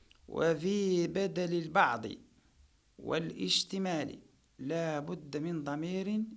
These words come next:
يعود على المبدل منه." نقرأ أحد الأمثلة. "قرأت الكتاب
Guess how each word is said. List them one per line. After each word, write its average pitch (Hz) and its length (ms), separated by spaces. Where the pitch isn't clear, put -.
يعود 160 800
على 156 260
المبدل 160 480
منه." 196 400
نقرأ 165 320
أحد 160 180
الأمثلة. 170 560
"قرأت 202 480
الكتاب 175 920